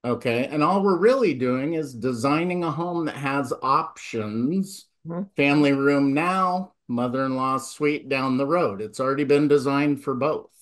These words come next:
Speaker 1: right? Uh, pantry now, but we already designed the hole for the elevator later, and we're gonna put the extra panel in, in the garage.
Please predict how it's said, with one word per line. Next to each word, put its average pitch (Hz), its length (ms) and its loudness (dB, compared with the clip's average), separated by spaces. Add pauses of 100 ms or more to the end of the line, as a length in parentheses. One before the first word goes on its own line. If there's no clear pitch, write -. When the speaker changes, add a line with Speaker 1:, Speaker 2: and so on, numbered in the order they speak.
(640)
Speaker 1:
right? 120 420 -6 (600)
Uh, 117 340 -2
pantry 151 640 0
now, 175 720 0 (340)
but 135 200 0
we 135 120 2
already 139 320 2
designed 143 500 -2
the 147 80 -2
hole 147 260 0
for 147 220 -2
the 147 160 0
elevator 147 600 2
later, 175 440 -4
and 160 120 -4
we're 135 120 -2
gonna 139 180 -2
put 147 240 -4
the 147 120 2
extra 143 380 -4
panel 151 520 -2
in, 156 220 0
in 151 140 2
the 151 80 -2
garage. 156 480 0